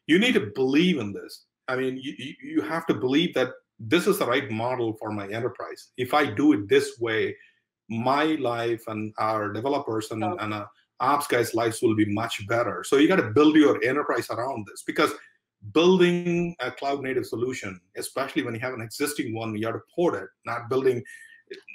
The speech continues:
Speaker 1: The new companies, cloud native companies, when they start building it, they don't build the whole thing in, in one day. As I say, Rome is not built in one day,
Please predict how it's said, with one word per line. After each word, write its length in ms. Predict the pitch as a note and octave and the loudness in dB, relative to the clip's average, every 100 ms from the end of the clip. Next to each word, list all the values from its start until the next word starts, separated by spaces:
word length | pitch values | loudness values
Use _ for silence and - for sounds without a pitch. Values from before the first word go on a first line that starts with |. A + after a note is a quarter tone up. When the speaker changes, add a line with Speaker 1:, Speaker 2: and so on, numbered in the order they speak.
| - | 0
Speaker 1:
The 100 | D#3+ | 2
new 180 | A3 G#3+ | 2 2
companies, 420 | D#3+ E3 D#3 A2 | 0 0 0 -2
cloud 260 | - D#3 | -2 -2
native 240 | D3+ C3 B2 | 2 0 0
companies, 540 | B2+ A#2+ A2 - - _ _ _ _ - | -4 -4 -6 -8 -12 _ _ _ _ -2
when 140 | D#3+ | 2
they 80 | F#3+ | 2
start 260 | - F#3+ | 2 2
building 300 | - D#3 D3 | 2 2 2
it, 160 | A2 G#2+ | 0 0
they 80 | C3+ | 0
don't 200 | G3 C3+ | 2 2
build 160 | - | 0
the 80 | B2+ | 0
whole 240 | A2+ C#3 C3 | 2 2 2
thing 160 | B2+ | -2
in, 220 | A#2 A#2 A2 | -4 -6 -6
in 180 | A2+ | -6
one 160 | G#2+ A2+ | -4 -4
day. 220 | A2 G#2+ | 0 0
As 160 | G#2+ G#2 | -2 -4
I 60 | A2 | -4
say, 300 | C3 A2 A2 | 0 0 0
Rome 220 | C3+ C3+ | 0 0
is 120 | A2 | -2
not 200 | A#2+ G#2+ | -2 -2
built 140 | A2+ | -2
in 140 | A2 A2 | -2 -4
one 160 | A2 | -6
day, 140 | G#2 | -6